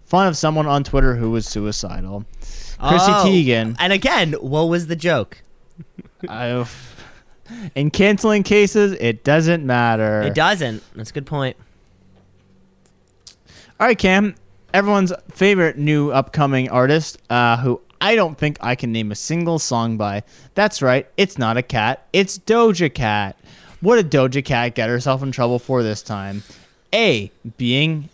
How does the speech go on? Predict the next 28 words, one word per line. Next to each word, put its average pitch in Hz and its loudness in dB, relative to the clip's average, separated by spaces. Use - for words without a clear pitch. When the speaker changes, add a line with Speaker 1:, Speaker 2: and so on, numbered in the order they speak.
Speaker 1:
your 131 0
favorite 139 2
ableist. 151 0
B, 175 0
grooming. 160 -2
Or 127 0
C, 131 -4
racism. 104 -6
Speaker 2:
Yeah, 165 0
I 170 0
couldn't 190 -2
tell 185 2
you 185 0
what 156 0
this 160 -8
person 156 -4
looks 147 -4
like 160 0
or 135 2
what 127 -4
they 117 -6
sound 139 -6
like. 160 -4
I - -8
think 202 -10
it's 165 -6
like 135 -8
a, 92 -8